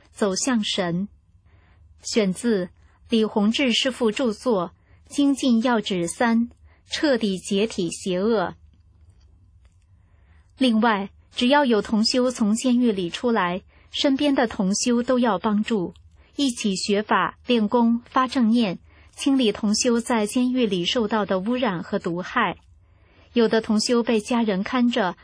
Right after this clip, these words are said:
不能和其他同修接触，这时候我们可以在外围发正念，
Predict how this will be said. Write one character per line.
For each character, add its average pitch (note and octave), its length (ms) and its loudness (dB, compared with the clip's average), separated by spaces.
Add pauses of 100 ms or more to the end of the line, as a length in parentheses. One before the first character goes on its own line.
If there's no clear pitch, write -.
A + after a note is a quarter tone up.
(140)
不 C#4 100 0
能 A#3 220 4
和 G#3+ 220 0
其 G#3+ 220 -4
他 A#3 200 -2
同 A3 220 -2
修 A3+ 160 -2
接 B3 240 -2
触， G3+ 340 -4 (540)
这 D4 180 2
时 A3+ 180 0
候 G3+ 360 0 (180)
我 A3+ 80 4
们 A3+ 140 4
可 B3 140 -2
以 A#3 240 0
在 A3 240 -2
外 A#3 200 0
围 F#3 200 0
发 B3 200 0
正 A#3+ 220 2
念， A3+ 280 0